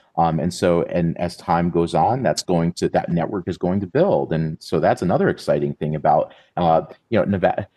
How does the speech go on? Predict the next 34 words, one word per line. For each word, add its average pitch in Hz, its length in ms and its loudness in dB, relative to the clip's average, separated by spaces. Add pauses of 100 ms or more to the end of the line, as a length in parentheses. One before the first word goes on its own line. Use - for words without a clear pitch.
(140)
Yeah, 120 100 4
it's - 120 -6
nice 180 220 2
to 147 60 2
have 135 120 2
Nevada 123 320 4
be 98 140 -6
first - 520 -2
in 104 120 0
something 95 540 0 (260)
<laughs> - 260 -6
other 147 600 2
than 110 300 4 (560)
negative 143 400 4
things 123 220 -14
that 127 100 -14
we've 127 200 -18
seen 135 220 -18
in 117 100 -18
the 110 80 -16
past. 92 640 -4 (140)
So, 110 320 4
so 104 200 2
this 127 180 -2
is, 190 260 0
uh, 120 80 4
this 135 240 0
is 180 140 4
where 107 480 4
I 107 120 4
think 107 280 0
Nevada 104 480 4
can 127 160 0
excel, 131 600 2